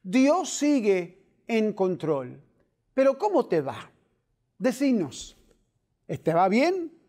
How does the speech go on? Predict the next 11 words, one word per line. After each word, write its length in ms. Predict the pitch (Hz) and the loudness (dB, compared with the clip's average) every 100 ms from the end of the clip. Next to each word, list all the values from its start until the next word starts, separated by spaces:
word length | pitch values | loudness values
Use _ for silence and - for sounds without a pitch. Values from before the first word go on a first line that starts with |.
| _ _ | _ _
¿Estás 460 | 165 - 214 226 | -2 0 0 0
aceptando? 920 | 240 190 196 - 285 339 370 285 156 - _ _ - | -2 0 -2 0 0 2 2 2 0 -8 _ _ -6
¿Estás 340 | 185 - 196 | -4 -2 -2
caminando? 920 | - 190 180 196 302 330 330 262 156 - _ _ - | 0 0 2 2 2 2 2 2 0 -12 _ _ -2
¿Estás 840 | 202 - - 330 349 - - - _ _ _ _ | -2 0 0 0 0 -4 -10 -14 _ _ _ _
con 180 | 208 | -4
tu 120 | 190 185 | 0 0
familia 800 | 170 185 254 269 262 269 277 277 _ _ _ _ | 0 2 2 4 2 2 -2 -10 _ _ _ _
simplemente 960 | - - 240 254 247 220 226 247 247 | -14 -2 2 2 2 2 2 0 -2
pasando 600 | - 196 - 226 233 214 214 | -2 -2 0 -2 0 0 0
por 340 | 180 180 156 | 0 0 -4